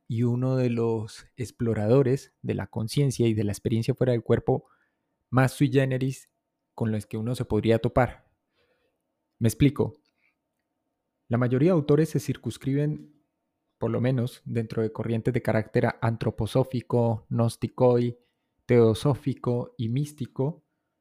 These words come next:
con justa razón. La mayoría tienen esa vena o, o beben directamente de fuentes esotéricas, si se quiere, en relación a la experiencia fuera del cuerpo. Y no en vano,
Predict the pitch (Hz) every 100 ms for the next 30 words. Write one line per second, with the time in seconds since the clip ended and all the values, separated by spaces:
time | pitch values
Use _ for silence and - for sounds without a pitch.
0 | _ _ - 107 160 - 175 175 208 127
1 | 110 175 _ - 120 117 110 110 123 127
2 | 135 131 131 135 123 - - _ _ 113
3 | 107 131 139 131 117 120 - 117 110 104
4 | _ - 113 110 110 110 92 131 143 123
5 | 127 110 110 - 123 117 117 123 104 -
6 | 117 113 120 - - - 113 110 - 123
7 | 117 - 101 - - _ - 113 101 -
8 | 117 95 - 110 107 110 101 113 117 117
9 | - 113 107 113 127 117 107 127 117 107
10 | - _ - _ - 120 139 160 165 156
11 | 156 151